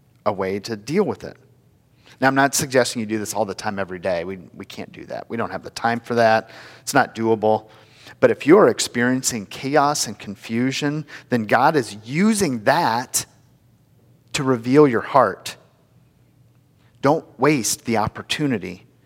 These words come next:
Take time to look into your heart. Pray that God will help you see your idols and see your heart as he sees them.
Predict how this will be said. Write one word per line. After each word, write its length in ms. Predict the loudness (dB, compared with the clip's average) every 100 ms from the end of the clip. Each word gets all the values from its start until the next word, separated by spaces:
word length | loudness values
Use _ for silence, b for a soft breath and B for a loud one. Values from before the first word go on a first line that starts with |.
| b b
Take 240 | -4 -4 -4
time 420 | -6 -4 -4 -4
to 120 | -8
look 280 | -6 -6 -6
into 260 | -8 -6 -6
your 100 | -6
heart. 400 | 0 0 0 -8 B B B
Pray 280 | -6 2 4
that 240 | 4 2 2
God 440 | 2 4 2 0 B B
will 120 | 0
help 280 | 2 -2 -2
you 80 | -8
see 320 | -4 -4 0
your 180 | 2 2
idols 420 | 0 2 4 2
and 120 | 0 -2
see 300 | 0 -2 0
your 180 | 0
heart 400 | 2 6 6 4 B B
as 200 | 2 2
he 240 | 0 0
sees 380 | 0 -2 -4 -8
them. 240 | -10 -12